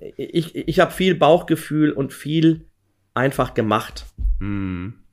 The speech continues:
Speaker 1: Vielleicht zu naiv teilweise. Ich hab natürlich auch durch dieses, äh, äh, auch, auch, auch schwierige Zeiten, mal schwierige Jahre gehabt, wo ich, äh, wo ich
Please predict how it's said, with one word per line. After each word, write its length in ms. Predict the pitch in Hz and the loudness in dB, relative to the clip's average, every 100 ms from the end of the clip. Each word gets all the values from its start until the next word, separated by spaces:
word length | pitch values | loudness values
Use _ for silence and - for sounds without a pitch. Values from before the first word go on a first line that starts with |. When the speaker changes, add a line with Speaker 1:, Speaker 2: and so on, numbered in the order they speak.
| - 95 | -12 -2
Speaker 1:
Vielleicht 340 | 120 143 151 | 4 4 6
zu 100 | 160 | 4
naiv 420 | 143 139 143 165 - | 6 6 4 2 2
teilweise. 520 | 117 117 107 107 117 | 4 4 4 2 0
Ich 160 | - 143 | 0 -2
hab 140 | - | -2
natürlich 420 | 135 131 147 127 - | -4 -2 -2 -2 2
auch 160 | 143 | 2
durch 200 | 143 131 | 2 -4
dieses, 440 | 131 147 147 147 - - - - - - | -2 2 2 2 -2 -20 -20 -18 -14 0
äh, 500 | 135 131 131 117 110 | 4 6 6 4 0
äh, 40 | 120 | 2
auch, 280 | 127 127 - | 0 0 -4
auch, 240 | 120 113 123 110 - | -10 -4 -4 -4 -10
auch 120 | 117 | -12
schwierige 460 | - 135 170 170 135 | -6 -2 4 4 4
Zeiten, 400 | - 123 120 123 | 2 4 4 4
mal 160 | 113 113 | 0 0
schwierige 360 | - 156 147 120 | 0 2 4 4
Jahre 280 | 113 110 113 | 2 2 0
gehabt, 280 | 110 - 110 | -2 -4 2
wo 120 | 120 | 2
ich, 280 | 117 - - | 0 -8 -6
äh, 300 | 117 110 107 _ - _ _ _ _ _ | -4 -2 -6 _ -20 _ _ _ _ _
wo 120 | 120 | -2
ich 380 | 120 120 - - | 0 -2 -10 -12